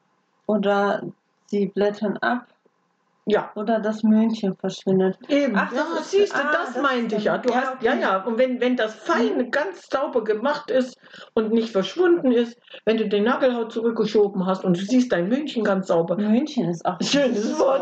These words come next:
Speaker 1: Wort. Ja.
Speaker 2: <laughs> So, na, meine, dann siehst du zumindest, ähm, mein Stoffwechsel könnte noch funktionieren.
Speaker 1: Mhm.
Speaker 2: Prost.
Speaker 1: Prost.
Speaker 2: So. Und wenn wir, wenn wir in diesem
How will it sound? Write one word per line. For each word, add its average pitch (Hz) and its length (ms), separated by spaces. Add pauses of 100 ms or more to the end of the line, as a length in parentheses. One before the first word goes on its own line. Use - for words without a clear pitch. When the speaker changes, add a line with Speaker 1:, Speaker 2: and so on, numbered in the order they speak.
Speaker 1:
Wort. - 40 (440)
Ja. 247 500
Speaker 2:
<laughs> - 40
So, 254 60 (280)
na, 220 140 (120)
meine, 247 200 (240)
dann 262 180
siehst 277 300
du 254 100
zumindest, 381 640
ähm, 302 540
mein 277 220
Stoffwechsel 277 540
könnte 247 340
noch 233 140
funktionieren. 190 680 (200)
Speaker 1:
Mhm. 240 480 (1200)
Speaker 2:
Prost. 180 400 (500)
Speaker 1:
Prost. 190 180
Speaker 2:
So. 185 340 (520)
Und 247 260
wenn 202 320
wir, 247 240 (100)
wenn 247 260
wir 254 100
in 233 100
diesem 214 440